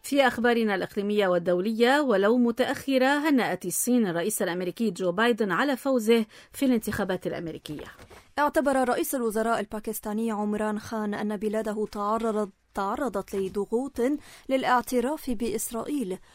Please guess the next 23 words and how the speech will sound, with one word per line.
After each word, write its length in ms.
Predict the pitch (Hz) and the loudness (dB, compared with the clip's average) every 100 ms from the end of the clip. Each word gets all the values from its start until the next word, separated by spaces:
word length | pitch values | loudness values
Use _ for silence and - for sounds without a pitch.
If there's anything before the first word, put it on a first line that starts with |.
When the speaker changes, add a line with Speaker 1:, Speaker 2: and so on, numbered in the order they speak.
| _ - | _ -6
Speaker 2:
مضيفاً: 460 | 226 220 - 220 | -4 -4 -4 -4
"لن 240 | 262 233 196 | -2 -2 -4
نعترف 540 | 190 190 226 226 - | -6 -8 -6 -6 -6
بها 320 | 233 269 269 | -6 -4 -2
من 180 | 247 247 | 0 0
دون 280 | 247 254 240 | 0 -2 -2
تسوية 480 | 240 - 240 240 - | -6 -8 -6 -6 -4
عادلة 640 | 226 208 214 214 208 202 | -4 -4 -6 -4 -4 -2
مع 260 | 190 190 180 | -4 -4 -6
الفلسطينيين". 1000 | 170 233 262 254 - 254 247 240 208 226 240 _ - _ - | -8 -8 -8 -8 -4 -2 -2 -4 -12 -14 -20 _ -20 _ 6
Speaker 1:
أعلن 360 | 285 320 311 | 8 8 6
الجيش 380 | 269 226 226 233 | 4 4 2 2
الفرنسي 600 | 233 220 208 185 - 240 | -2 0 0 0 0 2
مقتل 460 | 214 214 - 208 196 | 0 0 -2 0 0
قيادي 680 | - 208 190 196 226 233 294 | 0 0 0 -2 -2 0 0
في 140 | 262 | 0
تنظيم 420 | 214 185 175 214 | -4 -4 -2 0
القاعدة 680 | 180 - 262 233 180 185 247 | -2 0 2 2 0 0 0
بعملية 560 | 311 311 294 294 269 220 202 | 0 0 2 2 2 0 0
عسكرية 640 | 175 202 - 233 208 160 160 165 | -2 -2 -2 -2 -2 -2 -4 -4
فرنسية 640 | 277 269 254 269 262 247 | -2 0 0 0 2 2
في 240 | 240 311 | 2 2
مالي. 400 | 240 147 90 214 | 2 0 -6 -14